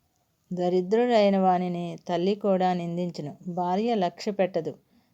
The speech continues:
అతని నోట వచ్చు మాటలన్నయూ విపరీతంగా ఉండును. తీరని దుఃఖమును అనుభవించును. సభలకు వెళ్ళుటకు భయపడును. పది మంది ముందు నిలుచుటకు భయము కలుగును. శౌర్యం క్షీణించును.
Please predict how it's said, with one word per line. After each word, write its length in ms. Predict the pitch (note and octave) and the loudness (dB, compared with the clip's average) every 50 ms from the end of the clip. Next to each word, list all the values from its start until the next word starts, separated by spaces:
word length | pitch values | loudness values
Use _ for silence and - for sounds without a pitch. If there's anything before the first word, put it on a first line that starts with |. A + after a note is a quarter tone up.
| _ - | _ -4
అతని 340 | F#3 F3+ - F#3+ F#3 F#3 F#3 | -2 0 0 0 0 0 0
నోట 320 | F3+ F3+ F#3 G3 G3+ A#3+ | 0 2 2 2 2 2
వచ్చు 360 | A3+ A3 G#3 F#3+ G3 - F#3 | 2 2 2 0 -2 -2 -4
మాటలన్నయూ 1000 | F3+ F3 E3+ E3+ F3+ F3+ A3 G#3+ G#3 G3+ F#3+ F3+ F3+ E3+ E3+ E3+ D#3+ E3 F#3 G3 G3 E3+ | -4 -2 -2 -2 -2 -2 0 0 2 2 2 0 0 0 -2 -2 -2 -4 -6 -10 -10 -10
విపరీతంగా 760 | E3 - - F3+ F3+ F#3 F#3+ F#3+ G3 G3 G3 G3 G3+ G#3+ A3+ | -8 -4 -2 -2 0 0 0 0 0 0 0 0 0 0 0
ఉండును. 460 | A3+ G#3+ F#3 E3+ D#3+ D#3+ D3+ D3 B2+ - _ _ _ _ _ _ _ _ _ _ _ _ _ _ _ _ _ _ _ _ _ - | 0 -2 -2 -4 -4 -4 -4 -6 -8 -12 _ _ _ _ _ _ _ _ _ _ _ _ _ _ _ _ _ _ _ _ _ 0
తీరని 440 | - G#3 G#3+ G#3+ G#3+ A3+ A3+ A3+ A3 | 2 4 6 6 6 4 2 0 2
దుఃఖమును 600 | G3+ F#3 F3+ - - - G3+ G#3 G3+ G3 G3 G3 | 2 0 -2 -2 -2 -2 0 0 0 0 0 -2
అనుభవించును. 680 | F#3 F3+ F3+ F3+ G3 F#3+ F#3 F3+ F3 - - D#3 C#3+ - - | -2 -2 0 0 2 2 2 0 -2 -4 -6 -8 -8 -10 -14
సభలకు 540 | - - F#3 F3 E3+ G3 G3+ A#3 A3+ - B3 | -8 -4 -4 -2 -2 0 -2 -2 -2 -2 0
వెళ్ళుటకు 600 | A#3 G3+ F#3+ F#3+ F#3+ F#3 - F#3+ F#3+ F#3 F3+ F3+ | 2 2 2 2 0 -2 -4 -4 -2 -2 -2 -2
భయపడును. 640 | F3 F3 F3 F3 F#3 F3+ - F3 E3 D#3+ D#3 - - _ _ F#3 | 0 0 0 0 0 2 2 2 2 0 -2 -6 -12 _ _ -2
పది 220 | F3+ F3+ F#3+ G3+ | 0 0 2 2
మంది 320 | G3+ G3 G3 G3+ A3 B3 | 2 2 2 0 0 0
ముందు 300 | B3 A#3 G#3+ G#3 G3 G3 | -2 0 0 2 2 2
నిలుచుటకు 760 | G3 F#3+ F#3 F#3 F#3 F#3+ G3 G#3+ F#3+ F#3 F3 - F3+ F3 F3 | 2 2 2 0 0 0 0 -2 -2 -2 -4 -4 -4 -4 -4
భయము 360 | E3+ E3+ E3+ E3+ F3+ F#3+ G#3 | -2 -2 -2 0 0 -2 -2
కలుగును. 480 | G3+ G3+ F3+ E3 D#3+ D#3 D#3 D3+ C3+ - - - - _ _ _ _ _ _ _ _ _ _ _ _ _ _ _ | -2 -2 -4 -4 -4 -6 -6 -8 -10 -12 -16 -20 -20 _ _ _ _ _ _ _ _ _ _ _ _ _ _ _
శౌర్యం 680 | - - - - F#3 F#3 F#3 F#3+ G3+ A3 A3 A3 A3 G#3+ | -18 -14 -6 -2 2 2 4 4 4 4 2 2 2 0
క్షీణించును. 720 | G3+ - - - G3+ F#3 F#3+ F#3+ F#3 F#3 F3+ - E3+ D#3+ | -2 -4 -4 -2 0 2 2 2 0 -2 -4 -6 -8 -8